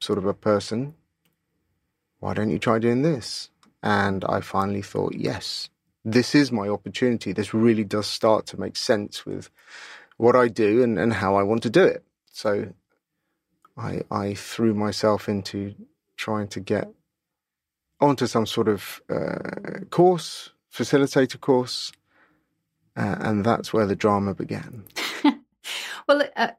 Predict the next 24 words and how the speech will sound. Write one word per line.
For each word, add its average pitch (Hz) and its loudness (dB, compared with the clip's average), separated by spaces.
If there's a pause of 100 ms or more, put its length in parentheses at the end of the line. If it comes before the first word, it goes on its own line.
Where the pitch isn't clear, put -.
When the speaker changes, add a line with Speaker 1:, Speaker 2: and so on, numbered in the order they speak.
Speaker 2:
these 302 4
days, 226 4
I - 4
mean, 175 6
you're 202 6
working 190 4
with, 139 0 (200)
um, 135 0
sort 135 -4
of - -6
financial 170 4
institutions 147 2
and 151 0
stuff 143 2
and 127 0
places 202 2
that, 170 0 (220)
you 185 2
know, 143 4
you 156 2
don't 220 4
really 190 6
associate 156 2
with 143 2